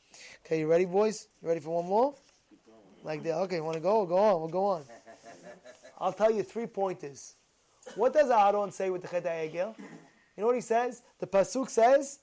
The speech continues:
Chag LaHashem. We'll make a holiday for the God that you want to make to. What is, what is the next word?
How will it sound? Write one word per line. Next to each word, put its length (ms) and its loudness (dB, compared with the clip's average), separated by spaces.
Chag 300 4
LaHashem. 680 2
We'll 120 6
make 220 6
a 60 6
holiday 680 8
for 160 8
the 100 8
God 340 8
that 100 8
you 120 2
want 160 6
to 40 8
make 280 6
to. 320 4
What 100 -2
is, 100 -4
what 140 6
is 60 4
the 60 2
next 160 4
word? 300 6